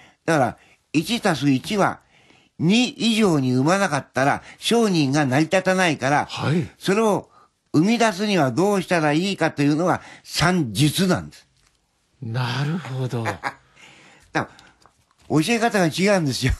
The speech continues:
Speaker 2: 全然違いますね。
Speaker 1: 違うんですね。
Speaker 2: 僕らが習ったこととは。
Speaker 1: 違う。江戸時代にね、
Speaker 2: はい。
Speaker 1: こんな厚い、あの、本ですけれどね、三方使いという本ですけども、
Speaker 2: はい。
Speaker 1: そこに問題集が出てるの。
Speaker 2: うん。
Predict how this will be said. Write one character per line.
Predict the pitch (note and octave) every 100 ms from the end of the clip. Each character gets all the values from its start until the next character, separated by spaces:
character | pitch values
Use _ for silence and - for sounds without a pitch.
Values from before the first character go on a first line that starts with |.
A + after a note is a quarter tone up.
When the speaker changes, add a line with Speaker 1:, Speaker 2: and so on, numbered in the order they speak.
| - -
Speaker 2:
全 | - C3+ F#3
然 | F3 D3+
違 | D#3 D3+
い |
ま | C3+
す | - C3
ね。 | B2+
Speaker 1:
違 | B2+ F#3
う |
ん | D#3+
で |
す | - F#2
ね。 | E2 _ -
Speaker 2:
僕 | A#2+ D#3+ D3
ら | B2+
が | A#2
習 | C3 D3+
っ | D#3
た | A#2+
こ | A#2
と | -
と | - A#2
は。 | G2+ A#2 - C#3
Speaker 1:
違 |
う。 | C#3 F#2+ - -
江 | D#3+
戸 | G#3
時 | G#3
代 | F#3+ C3 B2
に |
ね、 | B2 A2 F2 - -
Speaker 2:
は | - G#2+
い。 |
Speaker 1:
こ | E2+ D#3
ん | F3+
な | F3+
厚 | E3 E3
い、 | E3 D3 - - - -
あ | C3
の、 | B2+
本 | D3+ C#3
で | A2
す | -
け | G2+
れ | G2
ど | G#2
ね、 | G#2 D#2 - _ - - _
三 | - - E3+ G3 F3 -
方 | F3+ E3
使 | C#3+ D#3+ C#3
い | G2
と | G#2+
い | G2+
う | F2+
本 | A2 G2+
で | F2
す | -
け |
ど | E2+
も、 | E2
Speaker 2:
は | F#2+
い。 | E2+ - - - -
Speaker 1:
そ | E3
こ | E3+
に | E3+ D#3 - _ _ - -
問 | C#3+ F#3
題 | G3 E3+
集 | A#2+
が | A#2+ G2+
出 | G#2
て | E2+
る | C#2+
の。 |
Speaker 2:
う |
ん。 | C2+